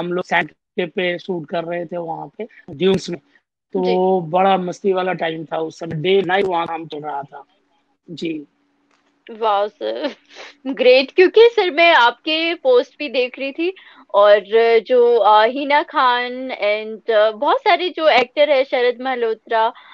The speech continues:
Speaker 2: आ, सभी आपको इतना प्यार करते हैं sir। रश्मि देसाई, आ, तो उनके मैं comment देख रही थी, तो मुझे बहुत ही अच्छा लग रहा था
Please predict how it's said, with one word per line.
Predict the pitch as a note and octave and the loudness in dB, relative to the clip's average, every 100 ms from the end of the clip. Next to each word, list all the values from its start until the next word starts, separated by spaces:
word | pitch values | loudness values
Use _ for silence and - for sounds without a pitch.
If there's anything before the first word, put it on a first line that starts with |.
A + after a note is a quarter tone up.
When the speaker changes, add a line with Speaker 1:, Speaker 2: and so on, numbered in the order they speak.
| - - | -20 -4
Speaker 2:
आ, | G3+ G#3 G#3+ | 2 4 2
सभी | A#3 - C#4+ E4 F4 | 0 2 2 4 6
आपको | D4+ D4+ D#4 | 4 4 0
इतना | D4 A3+ _ C#4+ E4 G4+ G#4 - | 0 -4 _ 0 4 4 2 2
प्यार | A#3+ C4+ C#4+ | 4 2 2
करते | C#4 A#3+ - B3+ | 2 2 2 2
हैं | C4 | 4
sir। | C#4 C4 A#3 A#3 A3 | 0 0 0 0 0
रश्मि | B3+ - D#4+ D#4+ | 0 -2 -6 -6
देसाई, | C4+ C#4 - A#3+ A3+ A#3 C4+ _ _ _ _ _ _ - | -2 -2 0 2 2 0 -8 _ _ _ _ _ _ -4
आ, | G#3+ A#3 A#3+ A#3 - | 0 2 0 -4 -8
तो | D4+ D4+ | -4 -2
उनके | D4 D4+ E4+ | -2 -4 -2
मैं | D#4 | 0
comment | D4+ C#4 B3 B3+ D4 | 0 0 2 -2 -2
देख | C4+ C4+ - | -2 -2 -4
रही | C4 C4 | -8 -8
थी, | D#4+ D4+ | -8 -6
तो | D4+ | -4
मुझे | D4+ D#4 G4 | -4 -4 -2
बहुत | D4 C4 B3+ | 2 2 2
ही | D4+ | 0
अच्छा | C#4+ E4 | 0 2
लग | D4 C4 B3 | 4 4 4
रहा | B3 | 2
था | B3 D#4 | 2 -2